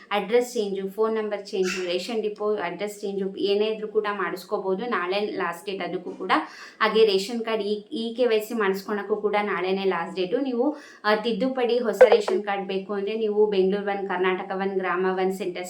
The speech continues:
ಹೋಗ್ಬೇಕು. ನೀವು ಇ ಕೆ ವೈ ಸಿ ಮಾಡಿಸ್ಕೋಬೇಕು ಅಂದ್ರೆ ನೀವು ರೇಷನ್ ಡಿಪೋ ಅಂದ್ರೆ ನೀವು ಎಲ್ಲಿ ಪ್ರತಿ ತಿಂಗಳು ಹೋಗಿ ರೇಷನ್ ತಗೋತೀರಾ ಅಲ್ಲಿ ಹೋಗಿ ಇ ಕೆ ವೈ ಸಿ ಮಾಡಿಸ್ಕೋಬೇಕಾಗತ್ತೆ. ಇವು ಮೂರಕ್ಕೂ ಕೂಡ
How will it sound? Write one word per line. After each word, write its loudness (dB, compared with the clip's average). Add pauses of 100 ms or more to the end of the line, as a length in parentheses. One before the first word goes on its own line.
(100)
ಹೋಗ್ಬೇಕು. -4 (280)
ನೀವು 0
ಇ 2
ಕೆ 4
ವೈ 2
ಸಿ -4
ಮಾಡಿಸ್ಕೋಬೇಕು -2
ಅಂದ್ರೆ 0
ನೀವು 0
ರೇಷನ್ 0
ಡಿಪೋ -4
ಅಂದ್ರೆ 2
ನೀವು 0
ಎಲ್ಲಿ -2
ಪ್ರತಿ -4
ತಿಂಗಳು -2
ಹೋಗಿ -4
ರೇಷನ್ -2
ತಗೋತೀರಾ -4 (340)
ಅಲ್ಲಿ 4
ಹೋಗಿ 2
ಇ -2
ಕೆ -2
ವೈ 0
ಸಿ -4
ಮಾಡಿಸ್ಕೋಬೇಕಾಗತ್ತೆ. -4
ಇವು 0
ಮೂರಕ್ಕೂ 0
ಕೂಡ 0